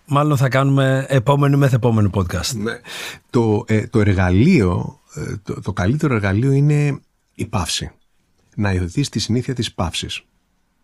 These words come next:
Speaker 2: Να κάνεις μία παύση η οποία θα είναι, ξέρω εγώ, δέκα δευτερόλεπτα, πέντε δευτερόλεπτα.
Speaker 1: Αρκεί αυτό το μικρό χρονικό
Speaker 2: Ναι, ναι, ναι,
Speaker 1: διάστημα.
Speaker 2: ναι. Μέσα σε αυτό το διάστημα όμως δεν θα καθίσεις να κοιτάς, ε, ξέρω εγώ,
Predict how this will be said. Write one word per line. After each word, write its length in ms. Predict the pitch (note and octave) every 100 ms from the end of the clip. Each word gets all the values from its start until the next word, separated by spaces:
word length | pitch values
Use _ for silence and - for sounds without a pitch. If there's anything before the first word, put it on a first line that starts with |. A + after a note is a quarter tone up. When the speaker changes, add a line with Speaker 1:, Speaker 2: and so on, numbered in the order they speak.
| _ _ _ _ _ - - -
Speaker 2:
Να 120 | A#2
κάνεις 240 | - D#3+ C#3
μία 200 | C#3+ A2+
παύση 320 | C#3 - B2
η 20 |
οποία 200 | A#2+ C3
θα 160 | A#2 A#2+
είναι, 120 | A#2+
ξέρω 200 | - A#2+
εγώ, 100 | A2+
δέκα 200 | G#2 A2
δευτερόλεπτα, 840 | G2 - F2+ F2 F2 - F#2 G2
πέντε 260 | - G#2+ A2
δευτερόλεπτα. 800 | F#2+ - F2+ F2 F2 F#2+ F2+ F#2+ -
Speaker 1:
Αρκεί 600 | A#2+ G#2+ C3+ D3+ D#3+ G#2
αυτό 240 | F#2+ - C3
το 120 | B2
μικρό 260 | A#2 A2+ B2
χρονικό 300 | B2 A#2 A#2
Speaker 2:
Ναι, 80 |
ναι, 60 | B2
ναι, 60 | A#2+
Speaker 1:
διάστημα. 220 | A2+ G#2+
Speaker 2:
ναι. 160 | F#2 - _ _ _ _ _ _ _ _ _ _ - G#2
Μέσα 220 | D3+ -
σε 80 | D3
αυτό 160 | -
το 60 | B2
διάστημα 460 | G#2 F#2+ F#2 F2+ E2+
όμως 160 | B2+
δεν 80 | C#3+
θα 40 | A#2+
καθίσεις 540 | - - D#2+ - F2+
να 100 | F2+
κοιτάς, 760 | - - - F2 E2+ E2 - -
ε, 260 | F#2+ - -
ξέρω 180 | - F#2
εγώ, 560 | F2+ F2+ F#2+ F#2+ F2+